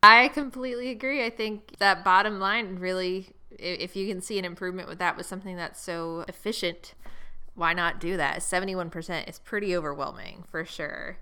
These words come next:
So at what point in a business's growth and development does it make sense to kinda let go of the natural processes and start investing in automation? Um, and what can business owners kind of be on the lookout for to know when that timing is right?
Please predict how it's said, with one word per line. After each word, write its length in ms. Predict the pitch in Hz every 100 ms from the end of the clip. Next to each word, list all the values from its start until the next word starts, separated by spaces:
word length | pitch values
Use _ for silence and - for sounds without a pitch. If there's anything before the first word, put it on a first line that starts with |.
| -
So 180 | - 226
at 280 | 208 226 -
what 220 | 247 277
point 340 | - 320 285 -
in 360 | 226 220 208 202
a 280 | 190 190 185
business's 600 | 175 185 185 175 175 170
growth 300 | - 160 170
and 80 | 156
development 460 | 139 151 143 -
does 120 | 156
it 120 | 170 160
make 180 | 175
sense 640 | - - 170 - - - -
to 140 | -
kinda 260 | 175 170 165
let 280 | 156 185 -
go 180 | 240 233
of 120 | 208
the 80 | 214
natural 360 | 190 190 202
processes 880 | 185 175 165 - 165 165 160 156 - -
and 440 | 160 156 151 156
start 300 | - 170 -
investing 680 | 170 165 170 - 170 151 151
in 360 | - 156 156 151
automation? 880 | 156 147 143 151 156 - 156 156 - - - - - -
Um, 200 | 165 165
and 100 | 190
what 160 | 240
can 220 | 254 247
business 340 | 214 220 208 190
owners 340 | 185 170 170
kind 180 | - 165
of 60 | 175
be 100 | 170
on 100 | 165
the 80 |
lookout 440 | 156 180 151 151 -
for 240 | 160 151
to 160 | 151 170
know 360 | 165 165 160
when 360 | 156 165 196 190
that 200 | 175 -
timing 360 | - 156 143 160
is 160 | -
right? 260 | 90 90